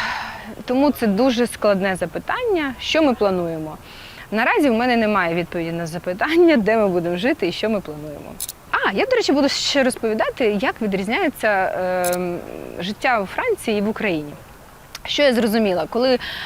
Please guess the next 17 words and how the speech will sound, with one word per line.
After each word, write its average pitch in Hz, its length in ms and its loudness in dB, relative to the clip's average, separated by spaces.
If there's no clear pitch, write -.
Маюша 214 340 2
приходить, 202 580 0
е, 175 360 0
зі 196 60 -2
школи, 466 380 4
я 202 120 4
її 185 140 2
питаю: 185 480 2
"Ма, 247 320 0
як 220 160 2
пройшов 196 380 -4
твій 156 200 -6
день? 330 420 -2
Там, 156 160 -6
що - 200 -2
було 196 200 0
цікавого?" 320 580 0